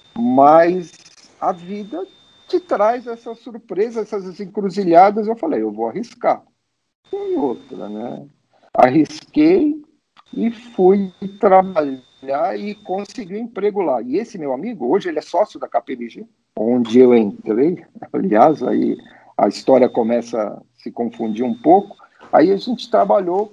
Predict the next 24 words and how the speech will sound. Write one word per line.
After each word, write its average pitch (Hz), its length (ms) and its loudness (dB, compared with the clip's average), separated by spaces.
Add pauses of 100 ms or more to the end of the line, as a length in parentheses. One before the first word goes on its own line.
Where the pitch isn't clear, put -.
(160)
por 175 220 -8
um 165 160 -4
ano 202 180 -6
e 202 40 -6
meio, 160 480 -6
mais 139 340 -10
ou 143 80 -12
menos, 139 320 -8
na 147 120 -4
área 135 260 2
de, 127 420 -6 (1300)
na 104 200 -2
área 117 480 4
de 110 1080 -6 (220)
contabilidade, 113 1120 4
nesse 120 260 -4
escritório 135 800 -6
contábil. - 580 -8 (1500)
Nisso, 208 480 -2
uma 220 380 4
das 139 260 0
moças, 131 720 -6
é, 104 680 -6 (340)
que, 104 380 -4